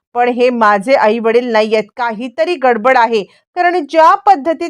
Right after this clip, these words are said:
त्यांनी जी काही माहिती सांगितली ना, ती माहिती माझी असू शकत नाहीये, ती माहिती प्रियाचीच असू शकते, कारण तुम्ही एक गोष्ट मला सांगा ना, प्रियाला चोरी करणं, हे करणं, हे पहिल्यापासून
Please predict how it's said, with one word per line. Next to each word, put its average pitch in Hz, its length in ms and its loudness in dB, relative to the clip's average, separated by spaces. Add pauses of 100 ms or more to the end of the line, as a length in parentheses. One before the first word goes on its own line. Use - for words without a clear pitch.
(120)
त्यांनी 269 280 -2
जी 262 160 -8
काही 294 220 0
माहिती 247 380 -2
सांगितली 254 460 -4
ना, 285 160 0 (340)
ती 370 80 -6
माहिती 330 360 -2
माझी 233 360 0
असू 277 260 -2
शकत 262 420 -2
नाहीये, 285 320 0
ती 330 220 -4
माहिती 254 360 -4
प्रियाचीच 277 800 -2
असू 262 240 -4
शकते, 233 360 -6 (320)
कारण 220 240 0
तुम्ही 254 320 -2
एक 262 220 0
गोष्ट 233 280 0
मला 233 260 2
सांगा 233 360 -2
ना, 254 180 -2 (280)
प्रियाला 311 480 2
चोरी 294 400 -4
करणं, 247 480 2
हे 277 140 0
करणं, 285 340 0
हे 277 120 -2
पहिल्यापासून 320 840 0